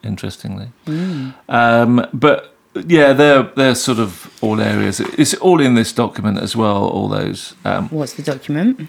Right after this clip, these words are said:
Speaker 1: This is
Speaker 2: Oh, the
Speaker 1: Charles,
Speaker 2: C S E.
Speaker 1: yeah, uh, definition and guide for practitioners, February two thousand seven, by the Department of,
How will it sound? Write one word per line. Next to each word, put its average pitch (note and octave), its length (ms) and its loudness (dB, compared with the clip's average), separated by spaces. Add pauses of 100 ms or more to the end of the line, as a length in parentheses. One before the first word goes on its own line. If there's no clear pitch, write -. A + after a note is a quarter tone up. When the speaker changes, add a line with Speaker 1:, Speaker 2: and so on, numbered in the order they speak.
(120)
Speaker 1:
This C3+ 200 2
is B2+ 460 2 (460)
Speaker 2:
Oh, C#3+ 180 2
the C#3 120 -2
Speaker 1:
Charles, C3+ 380 0
Speaker 2:
C - 100 -2
S C3 240 0
E. C3 40 2
Speaker 1:
yeah, A2 420 2
uh, A#2 280 2
definition B2 480 -2
and A2+ 100 -2
guide A2 240 0
for A2 60 -10
practitioners, G#2+ 760 -6
February G#2 340 -4
two G#2+ 180 -6
thousand G#2 320 -4
seven, G#2+ 280 -4
by G#2 180 -2
the G#2 100 -4
Department G2 460 -6
of, F2+ 80 -12